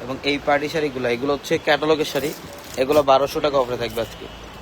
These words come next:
এগুলো আজকে সারাদিন বারোশো টাকা অফারে থাকবে আপনাদের জন্য। ঢাকা এলিফ্যান্ট রোড, গাউসিয়া মার্কেটের সাথে হচ্ছে নূর ম্যানশন,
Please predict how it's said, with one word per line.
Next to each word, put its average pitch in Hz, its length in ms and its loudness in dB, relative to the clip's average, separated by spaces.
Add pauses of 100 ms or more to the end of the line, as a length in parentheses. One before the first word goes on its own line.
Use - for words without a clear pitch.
(160)
এগুলো 131 220 0
আজকে 151 220 0
সারাদিন 143 380 0
বারোশো 139 360 2
টাকা 139 180 0
অফারে 127 220 0
থাকবে 131 220 -4
আপনাদের 113 300 -8
জন্য। 123 180 -6 (460)
ঢাকা 131 240 0
এলিফ্যান্ট 147 380 0
রোড, 156 180 0
গাউসিয়া 127 380 2
মার্কেটের 135 380 0
সাথে 135 260 -4
হচ্ছে 135 160 -6
নূর 131 120 -2
ম্যানশন, 117 320 -4